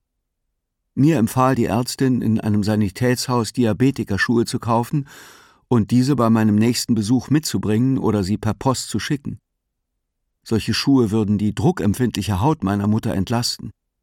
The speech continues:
Ich ließ mir Zeit damit, zu viel Zeit. Was hatte ich mir dabei gedacht? Wie konnte ich nur so nachlässig sein? Meine Mutter brauchte gut zehn Minuten für etwa zwanzig Meter.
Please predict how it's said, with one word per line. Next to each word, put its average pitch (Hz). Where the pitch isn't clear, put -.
Ich 101
ließ 120
mir 110
Zeit 110
damit, 113
zu 151
viel 117
Zeit. 101
Was -
hatte 120
ich 95
mir 113
dabei 104
gedacht? 117
Wie 117
konnte 151
ich -
nur 131
so 117
nachlässig 110
sein? 98
Meine 113
Mutter 139
brauchte 117
gut 117
zehn 120
Minuten 127
für 101
etwa 101
zwanzig 110
Meter. 104